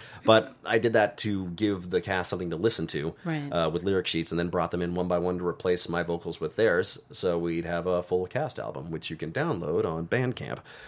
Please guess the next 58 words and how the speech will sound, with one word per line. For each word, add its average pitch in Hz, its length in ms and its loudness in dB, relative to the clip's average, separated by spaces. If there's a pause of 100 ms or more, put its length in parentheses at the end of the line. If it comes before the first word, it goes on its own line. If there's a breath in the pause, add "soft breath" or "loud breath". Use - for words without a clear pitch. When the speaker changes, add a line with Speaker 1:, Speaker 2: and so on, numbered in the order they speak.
(140)
Speaker 1:
Um, 107 420 6
Speaker 2:
And 185 160 0
it's 190 160 -4
great. 185 460 0
Definitely 180 480 -2
take 165 240 -4
a - 20 -2
listen. 160 380 -2
I 151 140 -2
loved 165 280 -2
it. 165 100 0
And 180 80 -2
it 196 120 -2
will 214 100 2
keep 277 300 0
you 233 100 2
moving. 214 380 0
Like, 160 160 -2
for 180 80 -4
songs 262 380 0
that 196 120 2 (300 loud breath)
I'd 170 240 4
never 170 260 2
heard 196 380 0
before, 147 440 0
I 147 60 2
was 151 160 0
like, 147 200 -2 (200 loud breath)
you 262 120 2
never 285 180 4
know 247 180 4
how 202 120 6
they're 175 120 4
gonna 165 180 4
go. 160 360 0
But 202 120 2
I 226 100 6
Speaker 1:
Mm-hmm. 349 80 4
Speaker 2:
was 427 120 4
tapping 302 400 4
my 302 140 4
feet. 247 380 0
There 226 100 4
were 208 120 2
other 202 200 4
people 240 260 2
in 220 60 0
the 208 80 0
audience 190 480 0
jamming 180 340 0
because 208 240 0
it 214 80 2
reminds 196 360 -2
you 196 100 0
of 175 60 -4
your 180 120 0
favorite, 180 480 -2
like, 165 240 0